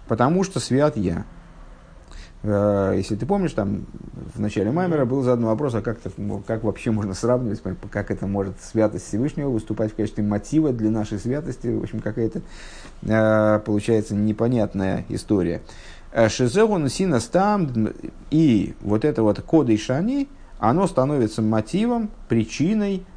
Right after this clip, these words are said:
почему мы должны быть святы. То есть, «Будьте святы, ибо свят я». А, здесь там, «Дали есть дипхинас ацилус гу, бифхинас, бифхинас идами лейлен лигаби пхинас ак».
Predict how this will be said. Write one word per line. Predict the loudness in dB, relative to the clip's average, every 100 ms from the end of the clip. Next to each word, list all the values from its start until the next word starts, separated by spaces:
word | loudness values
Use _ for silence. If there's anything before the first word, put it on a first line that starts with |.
| -2
почему | -2 2 2 2
мы | 2 2 4
должны | 4 2 2
быть | 0 0
святы. | -2 -2 -2
То | -4
есть, | -4
«Будьте | 0 0 0 -8
святы, | -2 0 0 0 -2 -2
ибо | 0 2 4 2
свят | 0 0 2 0 0
я». | 0 0 -2 -14 -20 -18 -16 -16 -16 -16 -2
А, | 2 4
здесь | 2 -2
там, | -2 0
«Дали | 2 2
есть | 2 4 2 2
дипхинас | -2 0 0 2
ацилус | 2 2 0 2 2 2
гу, | 0 0
бифхинас, | 0 -2 -2 0 0 0 -2
бифхинас | -2 0 -2 0 0 0 0 -4 -2
идами | 0 2 2 2 0
лейлен | 0 0 0 0
лигаби | 2 2 2
пхинас | -4 -2 -2 -2 -4
ак». | -4 -4